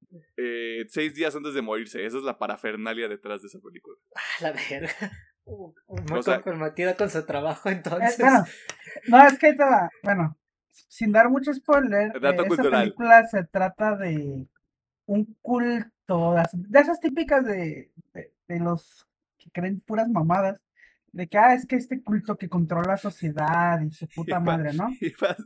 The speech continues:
Speaker 2: iba a hacer un chiste, pero no lo voy a hacer.
Speaker 3: Ah, dale, dale. Se supone,
Speaker 2: Como,
Speaker 3: se supone que
Speaker 2: no.
Speaker 3: trata de ese tipo de cultos, ¿no? Así,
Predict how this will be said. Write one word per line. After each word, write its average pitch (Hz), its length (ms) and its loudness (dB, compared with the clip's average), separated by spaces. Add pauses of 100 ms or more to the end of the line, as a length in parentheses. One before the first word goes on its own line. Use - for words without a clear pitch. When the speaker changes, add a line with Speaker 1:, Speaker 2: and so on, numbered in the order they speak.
(200)
Speaker 2:
iba 190 140 -4
a - 20 0
hacer 151 140 -8
un 143 100 -8
chiste, 135 400 -14
pero - 260 -14
no 165 80 -14
lo 143 200 -10
voy 117 180 -12
a - 40 -12
hacer. - 260 -18
Speaker 3:
Ah, 240 120 -8
dale, 240 260 -12
dale. 208 180 -14 (360)
Se 240 140 -2
supone, 254 280 -2
Speaker 2:
Como, 143 120 -8
Speaker 3:
se 247 140 -4
supone 285 240 2
que 269 80 0
Speaker 2:
no. - 60 0
Speaker 3:
trata 233 200 2
de 247 60 2
ese 254 160 -6
tipo 262 240 0
de 208 80 -2
cultos, 165 420 -4
¿no? 208 200 -2
Así, 185 200 -6